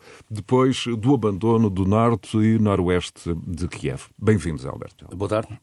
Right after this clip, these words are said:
Speaker 2: Boa tarde a todos. Bom, eh, de facto, Mariupol é a chave neste momento do conflito. A cidade, a ocupação da cidade pelas tropas russas parece estar consumada. O presidente da Câmara, eh, de Mariupol fala de vinte mil mortos.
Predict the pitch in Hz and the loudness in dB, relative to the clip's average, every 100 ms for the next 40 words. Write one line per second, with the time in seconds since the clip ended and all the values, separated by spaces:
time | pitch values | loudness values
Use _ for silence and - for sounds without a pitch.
0 | - 78 85 82 82 87 80 113 - - | -14 -8 -6 -6 -6 -6 -4 -4 -6 -20
1 | - - - - - 98 139 - 113 92 | -20 -20 -20 -20 -14 -4 -4 -2 -2 -2
2 | 85 - 104 - - 104 92 101 95 80 | -4 -4 -4 -6 -8 -6 -4 -4 -4 -4
3 | 95 98 90 82 78 - 85 80 85 76 | -4 -4 -4 -4 -6 -6 -6 -6 -10 -12
4 | - 82 82 73 73 76 - - 95 120 | -12 -10 -10 -10 -14 -14 -14 -12 -6 -6
5 | 117 156 _ - - - _ 95 - 87 | -6 -10 _ -20 -20 -20 _ -8 -6 -4
6 | 85 82 78 80 80 - 82 90 82 - | -4 -4 -6 -6 -8 -6 -6 -4 -6 -4
7 | 82 80 - 80 - 78 80 82 78 85 | -4 -4 -6 -10 -10 -10 -8 -8 -10 -10
8 | - 87 80 - 76 85 - 90 104 117 | -10 -8 -8 -10 -10 -10 -8 -4 -2 -2
9 | 147 - _ - - - _ - 98 82 | -6 -14 _ -20 -20 -20 _ -4 -4 -4
10 | 80 87 85 87 90 90 82 85 - 90 | -4 -4 -4 -4 -4 -2 -4 -4 -6 -6
11 | 76 82 85 85 85 78 90 76 - 82 | -6 -4 -4 -2 -4 -4 -6 -8 -6 -8
12 | 78 73 95 - 90 85 113 - - | -8 -4 -6 -4 -6 -4 -4 -6 -16